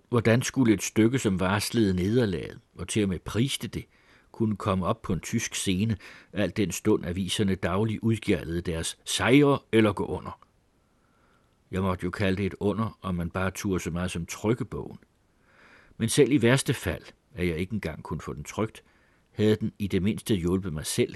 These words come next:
gennem den tungeste tid. I digterværkets dialog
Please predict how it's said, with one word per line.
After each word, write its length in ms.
gennem 240
den 220
tungeste 460
tid. 220
I 60
digterværkets 720
dialog 520